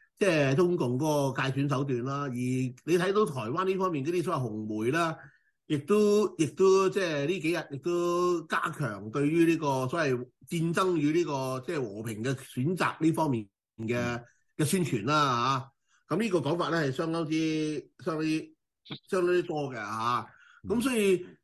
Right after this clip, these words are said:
Speaker 1: 即係大問題，你見到呢，我頭先都講啦，台灣個民情反應呢，對於啲宣傳而家嗰種態度呢，係比幾年前呢，係，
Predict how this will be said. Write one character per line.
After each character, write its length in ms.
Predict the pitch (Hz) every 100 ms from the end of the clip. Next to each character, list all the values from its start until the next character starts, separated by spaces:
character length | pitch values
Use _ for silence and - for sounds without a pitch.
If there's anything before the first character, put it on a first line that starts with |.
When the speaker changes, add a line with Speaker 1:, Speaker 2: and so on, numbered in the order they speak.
| _
Speaker 1:
即 80 |
係 380 | 269 208 175 175
大 180 | - 175
問 140 | 170
題， 120 | 156 135
你 60 | 170
見 140 | 185
到 100 | 170 190
呢， 260 | 214 185 -
我 60 |
頭 60 | 139
先 80 | 156
都 60 |
講 240 | 170 160 151
啦， 340 | 156 156 147 -
台 60 | 135
灣 340 | 147 233 247
個 540 | 220 165 156 156 151 - _
民 260 | 120 117 123
情 260 | 131 120
反 240 | 117 131 196
應 140 | 165
呢， 120 | 190
對 120 | 190 175
於 140 | 196
啲 140 | 202
宣 240 | 220 220 202
傳 140 | - 104 95
而 40 | 113
家 160 | 180 180
嗰 80 | 180
種 480 | 160 170 180 185 180 - _ _ _ _ _ -
態 160 | 165 160
度 240 | 135 131
呢， 80 | 196 165
係 20 |
比 240 | 156 214
幾 160 | 151 185
年 240 | 165 104
前 220 | 101 101 104
呢， 100 | 170
係， 500 | 147 120 110 110